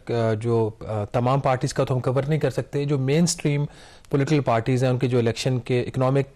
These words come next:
अ, मैनिफेस्टोज हैं और फॉरेन पॉलिसी उनकी क्या है, उसके हवाले से हम, अ, जो बड़ी पार्टीज हैं उनके मंशूर का हम जायज़ा लेंगे और कोशिश करेंगे कि उसका एक रियलिस्टिक जो असेसमेंट कर सकें कि किस हद तक ये जो मंशूर ये पार्टीज देने जा रही हैं,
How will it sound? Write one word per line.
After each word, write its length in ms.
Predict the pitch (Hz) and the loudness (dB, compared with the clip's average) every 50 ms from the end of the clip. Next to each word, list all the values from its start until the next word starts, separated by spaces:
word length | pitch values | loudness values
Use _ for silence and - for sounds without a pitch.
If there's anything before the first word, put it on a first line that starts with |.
| - 117 | -4 -2
अ, 140 | 120 123 120 | 0 2 2
मैनिफेस्टोज 600 | 123 120 120 113 135 120 - - 135 123 113 123 | 2 2 0 2 0 -2 0 0 -2 0 2 2
हैं 120 | 120 120 | 2 2
और 80 | 120 117 | 2 2
फॉरेन 280 | - 123 123 127 131 | 2 2 2 2 2
पॉलिसी 500 | - 131 123 123 120 - - 131 127 123 | 2 2 2 2 0 0 0 0 0 0
उनकी 260 | 123 127 127 131 135 | 0 0 0 0 0
क्या 180 | 120 - 131 127 | 2 2 2 2
है, 180 | 131 131 135 - - - - - - - - - - - | 4 2 0 0 -4 -20 -20 -20 -20 -20 -20 -18 -4 -4
उसके 220 | 156 - - 180 | -4 0 2 2
हवाले 240 | 165 156 143 143 143 | 4 4 4 4 2
से 140 | 139 - 156 | 2 2 2
हम, 100 | 151 156 | 2 2
अ, 40 | 151 - 131 127 123 123 123 110 113 120 | 0 -2 0 2 2 2 0 0 -2 -4
जो 160 | 123 131 - - 98 | -4 -4 -6 -6 -8
बड़ी 260 | 113 120 131 139 160 | -2 0 2 2 4
पार्टीज 460 | - 143 117 113 - 135 135 123 127 | 4 2 2 2 2 2 0 2 2
हैं 80 | 131 135 | 0 0
उनके 320 | 127 131 131 120 - 139 | 0 -2 -4 -2 0 0
मंशूर 380 | 127 127 120 - - 127 127 120 | 2 2 0 0 0 -2 -2 0
का 160 | - 139 127 | 0 0 0
हम 180 | 123 120 123 117 | 0 0 0 0
जायज़ा 280 | 113 104 104 104 127 | 0 0 2 2 2
लेंगे 380 | 131 135 131 131 131 135 135 - - - - - - - - - | 2 2 2 2 2 0 0 -2 -4 -16 -20 -20 -20 -20 -10 -2
और 300 | - 127 127 127 127 127 | 0 2 4 4 2 2
कोशिश 340 | 117 - 156 151 - 202 165 | 0 0 0 2 2 0 0
करेंगे 320 | - 175 160 156 156 156 | 2 2 2 2 2 2
कि 80 | 147 160 | 0 0
उसका 180 | 147 - - 156 | -2 0 0 -2
एक 120 | 147 - | 0 2
रियलिस्टिक 480 | 143 151 139 139 143 - - 170 - 143 | 2 2 4 2 2 2 0 -2 0 2
जो 80 | 151 | 0
असेसमेंट 500 | 151 - 127 - 165 151 - - 165 143 | 2 2 0 0 0 0 0 0 0 2
कर 120 | - 127 117 | 2 0 0
सकें 260 | - 139 - 151 143 | 0 0 0 0 0
कि 80 | 160 | 0
किस 240 | 156 - 208 180 - | 2 2 0 0 2
हद 100 | 170 151 - - | 0 -2 0 2
तक 140 | 180 170 170 - - - - - - - - - - | 0 0 0 -4 -18 -20 -20 -20 -20 -20 -16 -4 0
ये 80 | 160 147 | 2 4
जो 140 | 151 156 | 4 4
मंशूर 460 | 143 143 139 131 - - 156 156 151 147 | 4 4 2 0 0 2 2 2 4 2
ये 80 | 156 | 2
पार्टीज 360 | 147 - 131 131 123 147 139 | 2 2 2 2 2 2 0
देने 300 | 123 120 135 131 139 139 | 2 2 2 2 4 2
जा 200 | 120 123 117 127 | 4 4 4 4
रही 200 | 139 151 147 139 | 4 2 2 2
हैं, 160 | 131 131 135 | 2 0 0